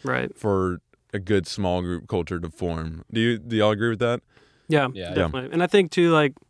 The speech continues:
Speaker 1: like Aiden was saying, is early on we had that mindset of, you know, this, this ministry is, it's a marathon.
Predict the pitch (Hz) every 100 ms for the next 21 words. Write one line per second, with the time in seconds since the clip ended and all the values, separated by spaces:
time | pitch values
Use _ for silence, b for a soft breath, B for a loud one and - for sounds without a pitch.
0 | - 139 147 143 135 151 143 135 131 151
1 | 151 143 143 143 135 135 135 135 127 -
2 | _ _ 139 135 135 131 151 135 131 127
3 | 120 - _ _ _ _ _ 120 147 147
4 | 180 - 151 156 - 151 165 160 160 139
5 | 131 123 139 135 135 131 117 107 113